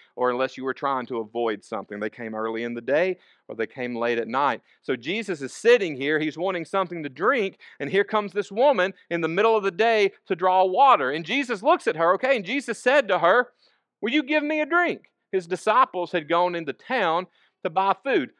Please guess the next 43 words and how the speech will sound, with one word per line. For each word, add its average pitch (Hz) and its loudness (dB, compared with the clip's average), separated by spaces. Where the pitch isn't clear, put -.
Not 320 4
a, 202 -14
not 339 4
a 302 6
very 226 2
uncommon 185 2
question, 226 0
right? 262 2
We're 165 -4
sitting 156 -2
by 147 4
a 147 6
well. 190 4
I'm 165 2
thirsty. 240 0
Will 214 -6
you 180 -12
give 190 -4
me 190 -4
something 214 -4
to 226 -10
drink? 240 -2
The 233 8
woman 294 4
said 269 4
to 190 -2
him, 131 -2
"You're 269 6
a 180 6
Jew, 175 -2
and 185 -4
I'm 247 2
a 208 4
Samaritan 196 0
woman. 208 2
How 285 0
can 226 -6
you 269 -2
ask 277 -4
me 175 -4
for 196 2
a 247 -4
drink?" 320 0